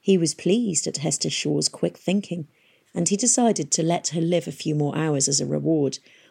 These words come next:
while this slow-witted engineer aviator pursued her empty balloon. He flicks his eyes back to their normal setting. He will hunt Hester the hard way, with scent and sound and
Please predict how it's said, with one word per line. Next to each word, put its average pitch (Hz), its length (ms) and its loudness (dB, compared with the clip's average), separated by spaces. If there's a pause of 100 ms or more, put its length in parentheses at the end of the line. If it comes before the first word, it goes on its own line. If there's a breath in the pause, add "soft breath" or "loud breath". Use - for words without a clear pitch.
while 165 240 4
this 147 180 0
slow-witted 147 1000 0 (140)
engineer 160 680 0
aviator 151 600 -2
pursued - 560 -2
her - 200 -8
empty 165 340 -2
balloon. 160 480 -2 (1300 soft breath)
He 185 100 2
flicks - 340 2
his 202 140 2
eyes 180 320 4
back 160 220 -4
to - 80 -4
their 165 140 2
normal 160 320 0
setting. 156 480 -6 (680 soft breath)
He 214 120 4
will 202 180 6
hunt 208 260 0
Hester 233 340 0
the 214 100 -2
hard 196 380 -2
way, 151 260 -2 (300 soft breath)
with - 160 -2
scent - 440 0 (140)
and 170 140 -2
sound 151 540 0 (240)
and 156 120 -2